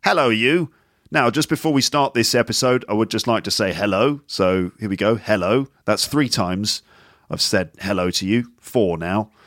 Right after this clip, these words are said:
Um, as well as that, though, I'd just like to remind you that, uh,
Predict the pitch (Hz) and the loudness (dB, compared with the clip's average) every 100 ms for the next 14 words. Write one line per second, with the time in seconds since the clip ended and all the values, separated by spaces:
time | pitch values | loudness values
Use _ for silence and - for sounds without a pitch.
0 | - - - 131 139 - 151 208 190 151 | -20 -12 -2 0 0 0 0 2 2 2
1 | 170 131 117 127 135 139 147 131 113 135 | 0 2 2 2 0 0 0 -2 0 0
2 | 135 127 147 196 165 107 123 123 135 - | 2 2 0 0 0 2 2 2 0 0
3 | - 131 131 131 | 0 2 2 0